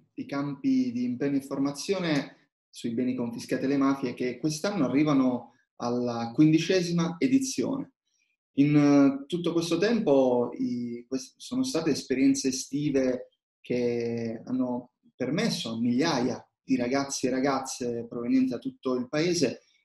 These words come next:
di, eh, scoprire, ehm, la bellezza dei, dei territori e dei, delle tantissime realtà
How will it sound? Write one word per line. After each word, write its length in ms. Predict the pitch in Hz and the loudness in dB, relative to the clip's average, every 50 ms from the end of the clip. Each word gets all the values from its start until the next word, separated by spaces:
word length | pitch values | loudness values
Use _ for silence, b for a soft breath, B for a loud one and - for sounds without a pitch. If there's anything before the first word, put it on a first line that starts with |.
| b _ | b _
di, 680 | - 131 135 135 135 127 127 127 123 120 120 - - - _ | 2 4 6 6 8 6 6 4 4 0 -2 -4 -6 -10 _
eh, 180 | 123 120 120 - | -14 -14 -14 -12
scoprire, 840 | - - - - 131 131 160 196 220 208 147 120 117 117 - - _ _ _ _ _ _ _ _ | -14 -12 -6 -4 -4 -2 -2 0 2 2 2 2 2 0 -4 -10 _ _ _ _ _ _ _ _
ehm, 500 | 110 107 107 107 107 107 104 104 104 107 - - - _ _ _ _ _ - | -16 -14 -14 -14 -14 -14 -14 -14 -16 -18 -20 -20 -20 _ _ _ _ _ -8
la 100 | 123 123 | -6 -4
bellezza 720 | 117 117 123 123 131 143 151 151 143 151 - - - 120 117 | 0 0 2 4 6 6 6 6 4 2 -2 -2 -2 -2 0
dei, 560 | 120 123 120 120 117 117 113 113 113 113 113 | 0 0 2 2 2 2 0 2 0 0 0
dei 120 | 117 117 | 0 -2
territori 600 | 117 123 120 123 120 - 147 170 180 156 131 123 123 | -2 -2 -2 -4 -4 -2 0 2 4 4 2 2 0
e 60 | 120 | -2
dei, 500 | 123 123 120 120 120 120 117 117 117 117 | -2 -2 -2 -2 -2 -4 -4 -6 -8 -8
delle 420 | 120 123 123 123 123 123 123 120 - | -6 -6 -4 -4 -4 -6 -6 -8 -8
tantissime 500 | - 127 127 131 131 165 - - 135 127 | -6 -6 -6 -6 -6 -8 -4 -2 -2 -2
realtà 540 | 123 127 123 123 123 - 131 127 127 - - | 0 -2 -4 -4 -4 -4 -6 -6 -6 -8 -12